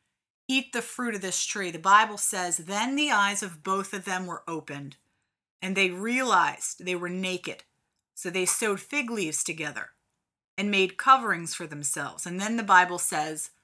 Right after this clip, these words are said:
"They hid from God." They were guilty, and they were filled with shame. I am currently, uh, reading a book entitled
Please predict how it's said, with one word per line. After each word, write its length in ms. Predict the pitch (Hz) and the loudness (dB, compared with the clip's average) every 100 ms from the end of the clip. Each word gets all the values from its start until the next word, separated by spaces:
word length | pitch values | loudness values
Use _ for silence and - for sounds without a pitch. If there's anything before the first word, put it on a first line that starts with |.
| _ _ _ | _ _ _
"They 200 | 175 185 | -4 -2
hid 500 | 170 - 202 196 214 _ _ | -2 0 0 0 -4 _ _
from 500 | - 190 175 165 156 | -12 -4 -4 -4 -6
God." 420 | 147 147 131 - _ _ _ _ _ _ _ _ _ _ _ | -6 -4 -6 -10 _ _ _ _ _ _ _ _ _ _ _
They 160 | 175 185 | -4 -4
were 140 | 196 | -2
guilty, 520 | 190 226 202 - 127 _ _ _ _ _ _ _ _ _ _ _ _ _ _ | 2 2 2 -4 -6 _ _ _ _ _ _ _ _ _ _ _ _ _ _
and 140 | 165 170 | -14 -10
they 60 | |
were 120 | 160 160 | -10 -10
filled 540 | - 196 175 165 156 _ _ _ _ _ _ _ _ _ _ _ | -6 -2 -2 -4 -10 _ _ _ _ _ _ _ _ _ _ _
with 180 | 190 170 | -10 -4
shame. 540 | - - 160 - - - _ _ _ _ _ _ _ _ _ _ _ _ _ _ _ | -4 -4 -6 -12 -16 -20 _ _ _ _ _ _ _ _ _ _ _ _ _ _ _
I 460 | 196 196 214 220 220 | 4 8 8 8 4
am 100 | 196 | -2
currently, 640 | 196 226 233 226 220 214 | 2 2 2 -2 -4 -4
uh, 240 | - 180 170 | -4 -4 -4
reading 320 | 180 220 208 | -6 -4 -4
a 40 | |
book 460 | 180 - 214 214 - | -6 -2 -2 -2 -6
entitled 760 | 196 185 - 185 185 185 180 | -8 -6 -4 -4 -2 -4 -4